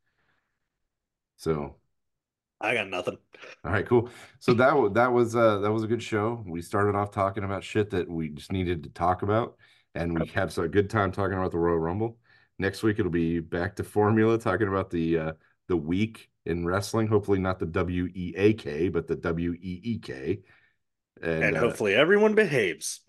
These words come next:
Speaker 2: <laughs>
Speaker 1: yes, and we'll see what's going on with Elimination Chamber next week, hopefully. So everybody take it easy. Have a good time. Don't hurt each other and respect each other. That's a very important theme.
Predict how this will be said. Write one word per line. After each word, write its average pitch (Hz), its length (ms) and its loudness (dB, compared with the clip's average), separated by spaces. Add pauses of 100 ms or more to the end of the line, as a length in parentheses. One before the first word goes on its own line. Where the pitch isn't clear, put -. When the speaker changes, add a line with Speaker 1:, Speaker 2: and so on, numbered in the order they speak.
(100)
Speaker 2:
<laughs> - 160 -16
Speaker 1:
yes, 92 480 -2 (100)
and 82 320 -2
we'll 85 100 0
see 117 200 0
what's 107 160 2
going 104 220 2
on 101 80 2
with 98 100 -4
Elimination 90 640 -2
Chamber 78 280 -4
next 73 220 -8
week, 71 140 -6
hopefully. 64 460 -2 (500)
So 85 480 2
everybody 95 400 2
take 104 240 -2
it 110 60 -2
easy. 117 420 -2 (580)
Have 90 100 -4
a 92 40 -2
good 101 120 0
time. 104 280 2
Don't 98 240 2
hurt 101 220 0
each 104 180 -2
other 104 380 0 (100)
and 80 260 -4
respect 98 540 -4
each 85 200 -4
other. 82 220 2
That's 87 180 -2
a 92 40 -8
very 87 260 2
important 80 420 -4
theme. 71 280 -8